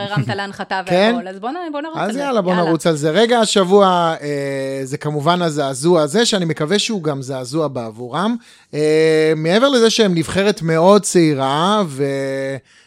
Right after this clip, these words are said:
Speaker 2: אה, מאוד רעבה לטעמי, ובגלל זה אני חושב שזה יספיק בשביל לקחת את האליפות הזו.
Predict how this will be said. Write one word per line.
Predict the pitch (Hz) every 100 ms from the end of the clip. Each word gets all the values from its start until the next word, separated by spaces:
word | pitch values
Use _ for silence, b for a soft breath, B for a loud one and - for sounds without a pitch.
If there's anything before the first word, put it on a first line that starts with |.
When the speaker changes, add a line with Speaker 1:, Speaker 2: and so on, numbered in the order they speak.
| b
Speaker 2:
אה, | 127 131 135
מאוד | 147 156 185
רעבה | 180 170 135 120 165
לטעמי, | 190 185 - 123 117 131 180 196
ובגלל | 156 139 143
זה | 143 208
אני | 220
חושב | - 165 196
שזה | 170 170 139 143
יספיק | 117 - - 233 190 -
בשביל | 131 117 127 123
לקחת | - 131 127 123
את | 107 117
האליפות | 110 110 110 110 113 - 180 220
הזו. | 208 277